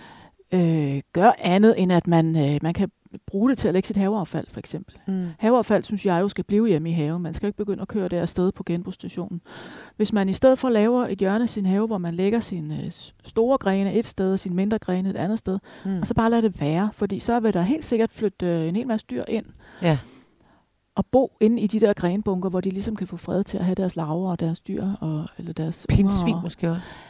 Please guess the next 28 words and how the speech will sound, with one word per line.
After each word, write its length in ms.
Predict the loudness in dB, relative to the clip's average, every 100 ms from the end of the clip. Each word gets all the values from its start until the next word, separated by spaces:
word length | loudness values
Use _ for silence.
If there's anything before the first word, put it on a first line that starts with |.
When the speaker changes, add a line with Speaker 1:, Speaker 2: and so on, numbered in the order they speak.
| -18 0
Speaker 1:
Der 100 | 0
kan 120 | 2
sikkert 240 | 2 2 2
flytte 200 | -4 -4
pindsvin 380 | -4 -2 -2
ind, 120 | -2 -2
og 100 | -2
der 60 |
er 40 | -2
jo 40 |
ikke 100 | 0
noget 100 | 2
Speaker 2:
Ja. 40 | 2
Speaker 1:
mere 60 |
hyggeligt, 360 | 0 -2 -2 -4
end 120 | -4
at 60 | -4
se 180 | -4
sådan 120 | -4 -8
en 40 |
pindsvin, 340 | -4 -4 -2 -2
Speaker 2:
Nej. 80 |
Speaker 1:
der 100 | -2
tøffer 320 | -6 -6 -6 -4
rundt 240 | -6 -4
der 180 | -2 -2
med 120 | -4
sine 420 | -4 -4 -4 -8